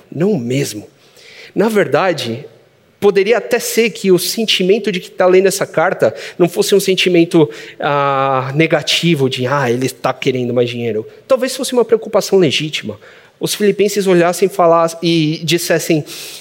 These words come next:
"Ah, talvez o apóstolo Paulo tá trazendo esse tema, ta-, tema à tona pra lembrar a gente que ele precisa do nosso auxílio, mesmo sem falar explicitamente." Paulo vai deixar claro que não tem nada a ver isso daqui.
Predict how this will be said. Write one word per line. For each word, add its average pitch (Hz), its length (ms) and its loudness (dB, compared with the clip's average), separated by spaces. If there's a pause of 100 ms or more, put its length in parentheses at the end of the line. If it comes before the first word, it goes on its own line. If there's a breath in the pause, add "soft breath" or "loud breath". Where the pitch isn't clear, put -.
(220 loud breath)
"Ah, 180 180 0
talvez 180 400 0
o 190 60 2
apóstolo 175 340 0
Paulo 175 300 2
tá 170 120 0
trazendo 165 440 0
esse 160 160 -2
tema, 170 280 0
ta-, - 280 -2
tema 175 340 -2
à 143 40 -2
tona 180 500 2 (720 loud breath)
pra 127 760 2
lembrar 151 380 4
a 156 60 0
gente 151 320 -2
que 170 280 0
ele 147 160 2
precisa 143 680 0 (280 loud breath)
do 143 200 -2
nosso 143 320 4
auxílio, 135 540 0
mesmo 156 460 2
sem 156 180 -2
falar 139 260 2
explicitamente." 139 1000 -4 (340 loud breath)
Paulo 226 220 2
vai 196 80 4
deixar 180 260 0
claro 175 300 0
que - 160 -8
não 151 80 -2
tem 156 160 -2
nada 156 180 0
a 135 60 2
ver 120 100 0
isso - 160 -8
daqui. 113 380 -14